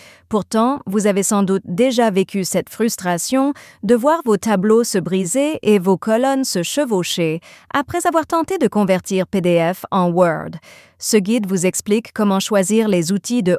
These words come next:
haute fidélité et les réglages de numérisation adaptés pour obtenir un fichier parfaitement éditable. Nous allons faire le point sur les meilleurs mé-, métiers et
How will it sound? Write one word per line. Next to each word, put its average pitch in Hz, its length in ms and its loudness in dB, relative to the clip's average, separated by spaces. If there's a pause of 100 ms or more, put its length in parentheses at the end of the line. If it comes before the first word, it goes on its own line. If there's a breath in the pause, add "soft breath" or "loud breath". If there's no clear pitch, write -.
haute 311 220 0
fidélité 262 680 -2 (300 loud breath)
et 233 100 4
les 226 140 6
réglages 240 440 2
de 180 120 2
numérisation 220 920 2
adaptés 208 680 0 (280 loud breath)
pour 311 140 0
obtenir 359 420 -2
un 247 80 2
fichier 190 420 -2
parfaitement 202 640 -2
éditable. 170 840 -4 (480 soft breath)
Nous 196 180 2
allons 185 200 2
faire 175 200 -2
le 165 120 0
point 254 360 0 (260 loud breath)
sur 339 300 -4
les 285 100 0
meilleurs 247 320 2
mé-, 226 240 2
métiers 262 680 0
et 214 280 0